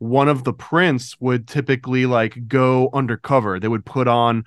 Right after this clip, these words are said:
a mask. They'd become, like, a warlock or a witch or a monster, or, like, a Beauty and the Beast is a good example. So the Beast in this case intentionally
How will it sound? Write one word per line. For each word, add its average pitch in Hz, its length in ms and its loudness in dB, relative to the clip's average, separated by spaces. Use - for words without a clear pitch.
a 120 100 0
mask. 113 460 2
They'd 113 160 -4
become, 117 420 -2
like, 113 160 0
a 107 80 0
warlock 113 640 0
or 110 60 -2
a 101 80 -2
witch 113 400 -2
or 107 80 0
a 98 40 -2
monster, 110 800 0
or, 104 320 -4
like, 113 100 -6
a 110 60 -4
Beauty 139 380 2
and 127 80 2
the 120 40 2
Beast 117 360 -2
is 107 80 -6
a 107 40 -6
good 113 120 -2
example. 104 640 -4
So - 180 -2
the 120 140 -2
Beast 175 360 2
in 151 60 -4
this 123 220 0
case 113 440 -2
intentionally 143 1080 0